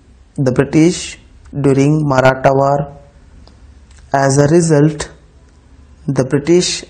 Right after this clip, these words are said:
entered an agreement with Kitturu and collected payment from him. When Thomas Munro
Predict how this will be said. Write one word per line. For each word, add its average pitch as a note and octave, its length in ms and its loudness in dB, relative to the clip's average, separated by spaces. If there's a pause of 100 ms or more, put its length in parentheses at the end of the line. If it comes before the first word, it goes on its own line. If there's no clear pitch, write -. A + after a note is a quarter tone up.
entered D3+ 760 2 (200)
an C3 200 0
agreement D#3 580 0
with D3 280 -4
Kitturu C#3 680 0 (200)
and C#3 360 -2
collected C#3+ 720 -2 (460)
payment D#3 480 2
from D3 260 2
him. B2 400 -2 (1000)
When F#3 360 2 (220)
Thomas E3 440 0
Munro F#3+ 680 2